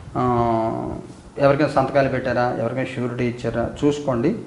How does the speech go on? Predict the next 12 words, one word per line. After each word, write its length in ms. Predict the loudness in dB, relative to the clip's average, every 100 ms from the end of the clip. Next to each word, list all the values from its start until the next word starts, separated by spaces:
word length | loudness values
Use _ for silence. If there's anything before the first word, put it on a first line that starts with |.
| -14 -18 -20 -20 -8 0
ఆ, 120 | 2
మీకు 360 | 6 8 10 10
అవసరం 260 | 10 8
ఉన్నప్పుడు 300 | 8 8 8
కూడా 160 | 8 6
మిమ్మల్ని 300 | 8 4 4
పట్టించుకుంటే 400 | 2 4 4 6
పక్కన 240 | 4 2
తప్పించుకునే 440 | 0 0 0 0 2
జనం 240 | 0 0
ఉంటారు. 340 | 0 0 0 -6 -14 -18 -20 -20 -10 -4
ఆ, 320 | 0 0